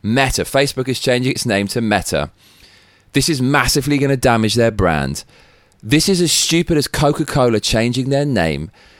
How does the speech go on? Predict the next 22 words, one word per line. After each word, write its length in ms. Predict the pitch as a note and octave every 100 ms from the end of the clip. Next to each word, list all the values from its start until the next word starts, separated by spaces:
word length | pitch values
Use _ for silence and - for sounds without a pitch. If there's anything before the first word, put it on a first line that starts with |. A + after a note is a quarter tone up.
| -
No 280 | A2+ C3 E3
one 180 | F3+ F#3+
in 200 | - D3+
their 160 | C#3+ B2+
right 260 | B2+ C#3
mind 320 | B2+ G2 F#2+ G2+
will 120 | G#2+
forget 520 | - A2+ B2+ G#2+ - -
how 340 | - A#2 C3 C#3+
much 300 | C#3 - -
Facebook 500 | - B2 - E2+ -
has 200 | A2 -
destroyed 600 | B2 - - C3+ C#3 C3
the 80 | B2+
world 480 | A2 F#2+ D#2+ D#2+ - - - _ _ _
just 300 | G2+ B2+ D3
because 300 | C3+ - B2+
they 100 | A#2+
changed 480 | A2+ - G#2+ G2+ -
their 100 | G2+
fucking 520 | - G2+ - G2 G2
name. 260 | F#2+ A1+